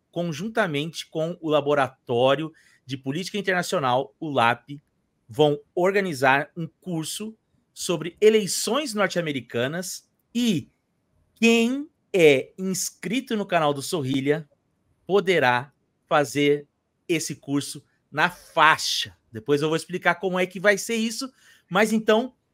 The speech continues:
Clarissa, explica aqui pra gente como é que funciona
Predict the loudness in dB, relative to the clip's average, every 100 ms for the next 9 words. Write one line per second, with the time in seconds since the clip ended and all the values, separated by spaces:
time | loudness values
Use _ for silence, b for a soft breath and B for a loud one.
0 | _ 0 2 0 -2 -4 -6 -4 -2 -2
1 | 2 4 4 0 -4 -12 _ _ _ _
2 | _ _ _ -10 -6 -6 -8 -4 0 0
3 | -2 -6